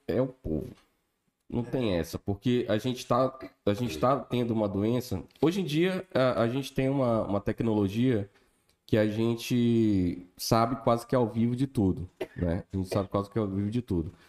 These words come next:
Speaker 1: E aí, a partir do momento que a gente sabe do, do que tá acontecendo,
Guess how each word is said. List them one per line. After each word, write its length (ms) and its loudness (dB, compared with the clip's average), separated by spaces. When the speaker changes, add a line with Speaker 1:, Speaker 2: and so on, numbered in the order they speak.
Speaker 1:
E 100 4
aí, 140 6
a 40 2
partir 280 0
do 60 -2
momento 340 2
que 60 4
a 40 4
gente 260 -2
sabe 420 2
do, 280 2
do 140 0
que 100 -12
tá 120 2
acontecendo, 800 0